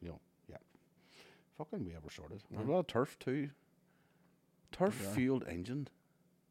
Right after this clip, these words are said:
Speaker 2: That wouldn't work. You need a massive boat for it to keep going.
Speaker 1: Could you, could you run a steam train on turf?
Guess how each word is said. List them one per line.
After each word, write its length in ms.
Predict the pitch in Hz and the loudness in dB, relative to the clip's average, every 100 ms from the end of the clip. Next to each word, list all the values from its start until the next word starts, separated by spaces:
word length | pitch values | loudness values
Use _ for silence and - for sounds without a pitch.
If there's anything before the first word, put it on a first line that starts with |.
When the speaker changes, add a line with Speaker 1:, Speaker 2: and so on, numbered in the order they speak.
| _ _ _ _ _ _ _ _ | _ _ _ _ _ _ _ _
Speaker 2:
That 100 | 101 | -6
wouldn't 200 | 104 92 | -4 -4
work. 120 | 90 - _ _ _ _ _ _ _ _ _ _ | -6 -8 _ _ _ _ _ _ _ _ _ _
You 80 | 107 | 2
need 60 | 117 | 6
a 40 | |
massive 420 | 107 104 101 90 101 | 6 8 6 4 2
boat 200 | 101 101 | 2 2
for 60 | |
it 40 | 104 | -2
to 60 | |
keep 160 | 101 92 | -2 -4
going. 180 | 98 98 _ _ _ _ _ _ _ _ _ _ _ - _ | -4 -4 _ _ _ _ _ _ _ _ _ _ _ -20 _
Speaker 1:
Could 180 | - 233 | 0 2
you, 100 | 240 - - | 2 0 2
could 160 | 240 | 6
you 100 | 240 | 8
run 140 | 175 156 | 10 8
a 60 | |
steam 300 | - 113 120 | 6 6 6
train 360 | 143 202 208 196 | 4 4 6 4
on 220 | 135 180 | 0 0
turf? 340 | 185 190 - | 0 -2 -2